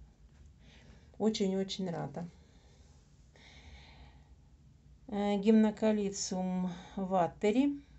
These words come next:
бутоны растит в этом году очень активно.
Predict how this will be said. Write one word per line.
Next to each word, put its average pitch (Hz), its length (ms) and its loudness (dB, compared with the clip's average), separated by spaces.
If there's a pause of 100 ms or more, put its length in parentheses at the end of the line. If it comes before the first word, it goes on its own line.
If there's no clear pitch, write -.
(100)
бутоны 233 680 4
растит 226 460 -2
в 214 60 -4
этом 214 280 2
году 208 280 2
очень 202 440 0
активно. 190 880 -6